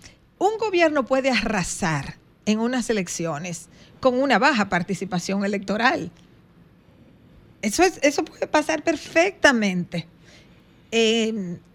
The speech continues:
yo, o sea, se ha dicho, por ejemplo, en estos días, ah, que el gobierno ganó con veintidós por ciento del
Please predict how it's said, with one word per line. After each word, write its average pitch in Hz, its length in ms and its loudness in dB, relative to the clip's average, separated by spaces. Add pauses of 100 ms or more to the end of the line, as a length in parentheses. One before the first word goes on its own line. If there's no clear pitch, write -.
(280)
yo, 202 420 2
o 165 380 -8
sea, 156 260 -2 (160)
se - 160 2
ha 233 80 6
dicho, 214 300 4
por 180 100 -4
ejemplo, 175 320 -2
en 175 60 -8
estos 190 300 -4
días, 175 240 -4
ah, 269 200 4
que 220 80 -2
el 208 80 -4
gobierno 220 460 0
ganó 214 340 2 (680)
con 220 180 2
veintidós 208 500 0
por 220 160 -4
ciento 196 340 -4
del 180 300 -4